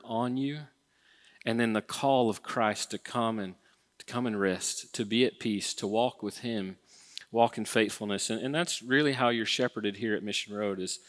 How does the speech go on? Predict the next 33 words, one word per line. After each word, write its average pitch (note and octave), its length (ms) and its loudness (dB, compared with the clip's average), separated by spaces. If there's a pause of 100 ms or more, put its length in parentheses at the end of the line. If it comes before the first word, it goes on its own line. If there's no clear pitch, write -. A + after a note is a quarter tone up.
(420)
the A2+ 100 4
Word C3 180 8
is B2 140 4
preached. - 520 2
It's A#2 220 0
uncomfortable C3+ 880 0
because G#2 300 -2
the G#2+ 100 -4
Word A#2 240 0
reveals A#2 420 0
things A#2+ 240 -4
about A2+ 300 2
us A#2 140 -4
that G#2+ 140 -2
we'd G#2+ 180 0
rather A2 240 2
not G#2+ 320 0 (380)
pay A2 140 2
attention A#2 400 -2
to, G#2+ 260 -2
but, G2 220 -4 (640)
but A#2+ 100 4
a A#2+ 60 6
constant - 720 2
call C3+ 460 4
to - 120 -4
come B2+ 400 -4
to - 100 -8
Christ, F#2 540 -2
to - 80 -10
come C3+ 520 -2
to - 120 -8
rest, A#2+ 640 0